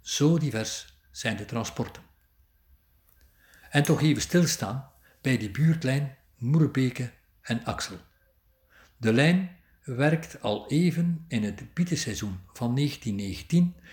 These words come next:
maar wordt pas in negentien zesentwintig actief voor goederen en reizigers. Ze werkt tot negentien eenenvijftig en wordt uitgebroken in negentien drieënvijftig.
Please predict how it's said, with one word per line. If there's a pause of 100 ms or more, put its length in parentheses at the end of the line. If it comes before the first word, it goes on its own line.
(140)
maar
wordt
pas
in
negentien
zesentwintig
actief (300)
voor
goederen
en
reizigers. (680)
Ze
werkt
tot
negentien
eenenvijftig (180)
en
wordt
uitgebroken
in
negentien
drieënvijftig.